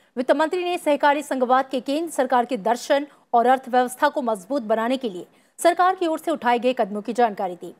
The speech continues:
राज्य सरकारों ने अपने विचार व्यक्त करने के लिए अवसर दिए जाने का स्वागत किया। साथ ही विकास, निवेश, संसाधन, आवश्यकता तथा राजकोषीय नीति पर अपने सुझाव दिए। राज्यों ने पाँच ट्रिलियन डॉलर की अर्थव्यवस्था का लक्ष्य हासिल करने के लिए राज्यों और केंद्र के बीच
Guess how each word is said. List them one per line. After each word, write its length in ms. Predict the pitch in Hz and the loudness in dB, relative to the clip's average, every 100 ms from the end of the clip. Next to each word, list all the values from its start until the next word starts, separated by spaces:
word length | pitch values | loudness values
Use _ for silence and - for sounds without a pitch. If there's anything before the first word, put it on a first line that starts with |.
| _ _ _ _ - | _ _ _ _ 2
राज्य 280 | 240 262 294 | 4 4 2
सरकारों 380 | 294 285 269 277 | 0 4 2 2
ने 120 | 294 | -2
अपने 180 | 302 247 | -2 -2
विचार 320 | 226 254 240 | 0 2 2
व्यक्त 240 | 233 247 | 0 -2
करने 240 | 254 247 247 | -2 0 0
के 100 | 247 | 2
लिए 80 | 233 | 0
अवसर 260 | 208 254 | 2 -2
दिए 180 | 214 220 | 0 0
जाने 220 | 226 233 | 2 0
का 100 | 233 | -2
स्वागत 440 | 214 - 269 285 - | -2 2 2 2 0
किया। 260 | 277 277 277 _ - - | 2 2 0 _ -4 2
साथ 140 | 302 311 | 2 2
ही 80 | 311 | -4
विकास, 480 | 277 269 277 277 | 0 2 2 0
निवेश, 440 | 254 254 269 254 277 | -2 0 0 -2 -6
संसाधन, 720 | 254 247 - 254 262 269 269 | -2 -2 2 2 2 0 0
आवश्यकता 720 | 247 247 254 269 - 262 262 | -2 -2 -2 -8 -2 2 2
तथा 240 | 254 - 233 | 0 -4 0
राजकोषीय 680 | 220 214 - 302 - 294 | 0 -2 -4 -6 -4 -4
नीति 280 | 247 254 262 | -2 -4 -2
पर 140 | 254 226 | 0 0
अपने 180 | 240 | -2
सुझाव 420 | 220 214 202 220 214 | -10 -8 -2 -2 -2
दिए। 280 | 196 185 - _ _ _ _ _ _ - | -10 -16 -20 _ _ _ _ _ _ -2
राज्यों 340 | 214 277 320 302 | 2 2 0 -2
ने 120 | 311 | 0
पाँच 400 | 302 294 330 330 | 2 2 2 -6
ट्रिलियन 400 | 294 277 285 254 | -6 0 0 2
डॉलर 300 | 247 262 254 | 2 2 0
की 120 | 277 | 0
अर्थव्यवस्था 560 | 247 247 233 240 269 262 | 0 0 -2 -2 -2 0
का 80 | |
लक्ष्य 340 | 226 247 - 294 | 0 0 -2 -2
हासिल 340 | 233 240 262 | -2 -4 -2
करने 220 | 240 226 | -2 -2
के 100 | 240 | 0
लिए 100 | 240 | 2
राज्यों 400 | 233 214 185 233 | 2 0 -2 0
और 100 | 226 | 0
केंद्र 280 | 214 226 208 | -2 -6 -6
के 140 | 226 190 | -6 -6
बीच 500 | 175 285 339 330 | -4 0 0 -4